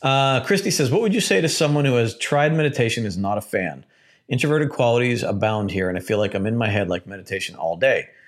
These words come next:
It's different, though. It's disciplined in your head, and that's the difference. And now I would say that not a fan does not mean it's not good for you. You don't have to be a fan.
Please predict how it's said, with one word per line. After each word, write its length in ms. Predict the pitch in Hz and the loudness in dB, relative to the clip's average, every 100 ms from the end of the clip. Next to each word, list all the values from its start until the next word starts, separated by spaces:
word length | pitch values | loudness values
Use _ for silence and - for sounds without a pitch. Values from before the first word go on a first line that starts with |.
| _ _ _ _ _ _ | _ _ _ _ _ _
It's 180 | - - | -8 -8
different, 540 | 78 82 135 113 85 | -8 -2 -2 -2 -4
though. 320 | 78 64 - - _ _ | -4 -4 -6 -18 _ _
It's 240 | 95 92 - 139 _ | -8 -8 -14 -20 _
disciplined 720 | 139 - 113 - 87 73 80 - _ _ | -4 -2 -4 -4 -6 -4 -8 -14 _ _
in 160 | 90 90 | -6 -4
your 120 | 85 | -4
head, 300 | 85 76 - - - - _ - | -4 -4 -6 -18 -20 -20 _ -6
and 140 | 101 | -4
that's 240 | 104 104 98 | -4 -4 -4
the 60 | |
difference. 440 | 113 131 76 - - - - - | -2 -2 -4 -8 -14 -20 -20 -6
And 140 | 117 | -2
now 180 | 117 123 | 0 0
I 140 | 123 | 0
would 180 | 135 143 | 2 0
say 240 | - 156 131 | 2 2 2
that 320 | 120 - - | 0 -4 -6
not 300 | 120 117 120 | -2 0 0
a 40 | 131 | -2
fan 640 | - 131 139 165 190 - _ _ _ - | 0 0 2 2 0 -4 _ _ _ -4
does 180 | 123 123 | -2 0
not 240 | 120 120 | 0 0
mean 240 | 120 120 113 | 0 2 0
it's 140 | - | -2
not 240 | 101 90 | -6 -2
good 160 | 131 127 | -2 -2
for 160 | - 90 | -2 -2
you. 160 | 78 | -2
You 180 | 67 95 | -2 -2
don't 160 | 143 98 | -2 -2
have 240 | 127 135 | -2 -2
to 80 | 101 | -2
be 140 | 104 | -2
a 20 | |
fan. 460 | 82 135 113 73 | -2 -4 -4 -6